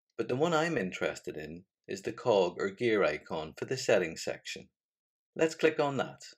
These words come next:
The Quick Settings panel then opens, and if I scroll down that panel a little,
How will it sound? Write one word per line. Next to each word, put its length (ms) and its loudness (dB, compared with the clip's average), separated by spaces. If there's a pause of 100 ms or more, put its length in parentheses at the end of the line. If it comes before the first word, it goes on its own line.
(680)
The 60 -2
Quick 260 2
Settings 400 4
panel 400 -4
then 180 -2
opens, 600 -6 (500)
and 140 -6
if 140 4
I 100 10
scroll 400 -2
down 280 2
that 220 2
panel 320 -4
a 80 -6
little, 340 -6